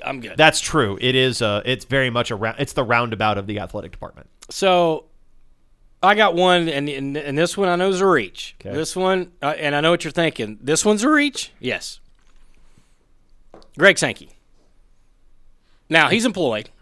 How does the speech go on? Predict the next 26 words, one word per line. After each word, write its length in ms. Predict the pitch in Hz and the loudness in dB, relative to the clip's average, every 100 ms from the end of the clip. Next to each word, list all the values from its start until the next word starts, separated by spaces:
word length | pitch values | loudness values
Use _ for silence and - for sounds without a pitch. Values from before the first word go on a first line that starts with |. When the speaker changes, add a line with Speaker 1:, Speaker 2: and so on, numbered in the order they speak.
| _ _ _ _ - - | _ _ _ _ -18 -6
Speaker 1:
at 180 | 156 160 | -2 0
Speaker 2:
Yes, 240 | 170 160 | 2 0
Speaker 1:
the, 100 | 156 | 0
the 20 | 175 | 4
most 120 | 190 | 4
Speaker 2:
gainfully 400 | 214 185 156 135 | 4 0 2 2
so. 260 | 151 101 87 | 2 0 0
Speaker 1:
the, 160 | 170 | -2
the 180 | 160 156 | 0 0
most 240 | 175 170 | 2 2
powerful 760 | - 180 190 175 185 170 170 - - - _ - | 2 4 4 4 2 4 0 -4 -20 -20 _ 0
conference 380 | 185 175 180 160 | 0 2 -2 -4
in 60 | |
the 80 | 151 | -4
land. 280 | 139 110 101 | -4 -6 -10
But 100 | 143 | -8
here's 260 | 175 202 175 | -4 -4 -2
my 80 | |
argument 400 | 170 170 147 139 | -2 -2 -2 -6
to 80 | 90 | -8
him. 140 | 90 - - - - - _ _ _ _ - - - - - - _ _ | -16 -20 -20 -20 -20 -20 _ _ _ _ -20 -20 -20 -20 -20 -20 _ _
I 140 | - | -4
mean, 480 | 151 147 131 120 113 - - - - - | -2 0 -2 -4 -8 -16 -20 -20 -20 -20
<laughs> 460 | _ 415 - - - | _ -12 -12 -14 -12
you 320 | 139 170 226 | -4 -2 -2
could 640 | - 185 175 151 135 127 | -2 0 2 2 2 -2